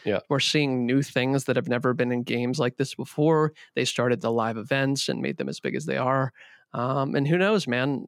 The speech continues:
Speaker 2: with Fuser and everything now, who knows how they could integrate that into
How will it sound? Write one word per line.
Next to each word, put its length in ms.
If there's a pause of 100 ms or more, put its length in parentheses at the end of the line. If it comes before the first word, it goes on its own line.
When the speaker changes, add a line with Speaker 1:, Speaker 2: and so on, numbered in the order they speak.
Speaker 2:
with 220
Fuser 400
and 100
everything 400
now, 220
who 120
knows 260
how 200
they 140
could 240
integrate 460
that 200
into 720